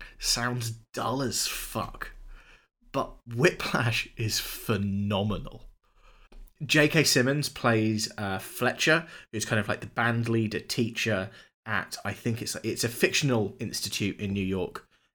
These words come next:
anyway. I think it's called, like, the Schaefer Conservatory. He's the teacher. Miles Teller plays Neiman, who is the pupil, and it's about their dynamic, how overbearing J K Simmons is, and the idea is he's trying to make the next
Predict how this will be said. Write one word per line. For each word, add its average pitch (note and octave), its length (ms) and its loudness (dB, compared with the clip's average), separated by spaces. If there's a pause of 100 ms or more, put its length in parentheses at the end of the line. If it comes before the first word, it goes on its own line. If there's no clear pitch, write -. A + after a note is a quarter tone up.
anyway. F#2 340 -2
I - 20 -4
think F#2 140 -6
it's G2+ 100 -4
called, G#2 160 -6
like, F#2+ 80 -6
the G2 80 -8
Schaefer G2 420 -2
Conservatory. - 840 -6 (840)
He's C#3+ 280 4
the A#2+ 80 2
teacher. B2+ 440 4
Miles A#2+ 400 2
Teller A#2 320 4
plays G#2+ 300 -2
Neiman, B2+ 500 2 (320)
who G#2 320 0
is G2 280 -2
the - 80 -12
pupil, D3+ 520 0 (240)
and G2+ 80 -6
it's - 160 -6
about G#2+ 280 -4
their A2+ 460 2
dynamic, A2+ 760 2 (220)
how G2 440 0
overbearing A#2 800 6
J A2+ 180 2
K A2 220 0
Simmons G#2 440 -2
is, A#2+ 280 6
and G#2 100 -2
the F#2+ 60 -2
idea G2 340 0
is F#2+ 160 0
he's G2 160 -6
trying F#2+ 460 -4
to F2+ 240 -2
make F#2+ 480 -6
the F#2 80 -6
next - 760 -2